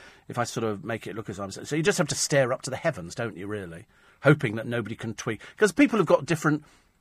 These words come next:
things. I suppose it's like a police officer, isn't it? They're sort of, "Did you do that?" "No." "Did you do that?" "No." "You're sweating a little bit, aren't you?"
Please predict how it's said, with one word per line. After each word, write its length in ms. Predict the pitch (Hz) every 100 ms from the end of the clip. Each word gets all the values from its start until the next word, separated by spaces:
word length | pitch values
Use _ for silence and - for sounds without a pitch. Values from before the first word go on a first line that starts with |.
| _
things. 240 | 208 165
I 60 | 220
suppose 240 | 320 294
it's 100 | 165
like 180 | 123 -
a 40 |
police 300 | 147 247 170
officer, 320 | 101 - - 127
isn't 280 | - 107
it? 140 | 95 90
They're 80 | 107
sort 160 | 127
of, 80 | 117
"Did 160 | 170 214
you 60 |
do 120 | 190 147
that?" 200 | 170 120
"No." 200 | 101 135 _ _ _ _ _
"Did 100 | 165
you 80 | 226
do 140 | 262 208
that?" 260 | 196 -
"No." 180 | 98 98 -
"You're 60 |
sweating 340 | - 143 - 101
a 40 |
little 180 | 107 85
bit, 120 | 90
aren't 240 | 113 107
you?" 120 | 92